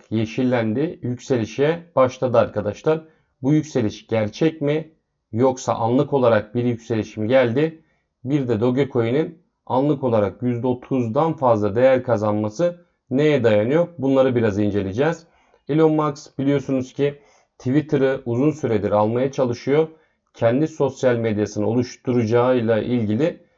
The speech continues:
birçok söz konusu vardı. Fakat uzun süredir Twitter'ı alma konusunda oldukça kararlıydı. An itibariyle açıklandı ki Elon Musk Twitter'ı satın aldı.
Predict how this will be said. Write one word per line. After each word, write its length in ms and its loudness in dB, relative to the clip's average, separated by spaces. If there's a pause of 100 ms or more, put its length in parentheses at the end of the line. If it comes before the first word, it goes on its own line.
(160)
birçok 340 -2
söz 260 -2
konusu 360 0
vardı. 480 2 (260)
Fakat 460 0
uzun 240 2
süredir 460 0
Twitter'ı 640 -2
alma 500 0
konusunda 640 -2 (320)
oldukça 560 2
kararlıydı. 800 2 (400)
An 180 2
itibariyle 720 2
açıklandı 760 0
ki 120 -4
Elon 380 0
Musk 340 0
Twitter'ı 460 -2
satın 340 2
aldı. 500 2